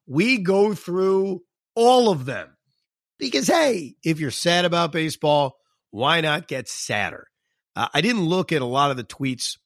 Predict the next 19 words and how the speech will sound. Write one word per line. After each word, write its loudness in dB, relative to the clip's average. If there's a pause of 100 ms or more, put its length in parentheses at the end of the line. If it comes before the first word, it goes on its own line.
(400)
I -4
got -2
back 0
when -6
I -6
brought -2
this -10
up -2
and -14
said, -10
"Hey, -2
of -6
the -8
eleven -8
times -4 (460)
the -4
Mets -4
season -4
ended -4